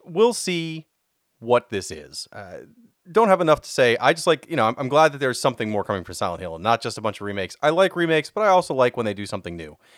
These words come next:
Uh, the, the other things they announced was, uh, some multimedia group experience called Silent Hill Ascension that I'm guaranteeing you is some sort of iPhone game. Uh,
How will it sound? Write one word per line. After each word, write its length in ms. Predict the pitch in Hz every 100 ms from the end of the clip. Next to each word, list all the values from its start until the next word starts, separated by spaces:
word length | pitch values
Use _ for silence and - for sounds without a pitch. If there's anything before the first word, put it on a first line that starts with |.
| _ - _ _ -
Uh, 120 | - - - _
the, 360 | - 170 180 180
the 200 | 165 170
other 360 | 175 208 240 202
things 300 | - 190 165
they 100 | 165
announced 340 | 151 143 139
was, 240 | 127 120 - -
uh, 200 | 104 76 - _
some 300 | - 175 147 117
multimedia 800 | 175 185 175 139 147 151 147 104
group 300 | 123 156 139
experience 640 | - - 135 123 123 -
called 240 | - 107
Silent 320 | - 131 139 123
Hill 140 | 135
Ascension 480 | 117 120 107 113 104
that 120 | 107
I'm 340 | 104 104 101 - _ _ _ _ 123
guaranteeing 640 | 131 185 202 160 180 156
you 140 | 117 104
is 80 | -
some 160 | 107
sort 220 | - 107
of 80 | 92
iPhone 420 | 92 95 95 78
game. 280 | 76 71 76 _ _ _ -
Uh, 260 | 104 95